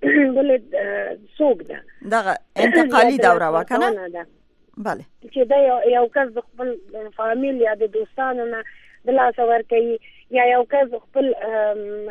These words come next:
Speaker 1: مثلاً یوه ښځه د خپل، آه، دارایي،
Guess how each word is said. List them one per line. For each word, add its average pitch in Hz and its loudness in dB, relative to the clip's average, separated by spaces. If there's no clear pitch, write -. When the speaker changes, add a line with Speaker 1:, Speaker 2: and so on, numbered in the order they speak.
Speaker 1:
مثلاً 247 -2
یوه 240 2
ښځه 262 -4
د 247 0
خپل، 247 -2
آه، 226 0
دارایي، 240 0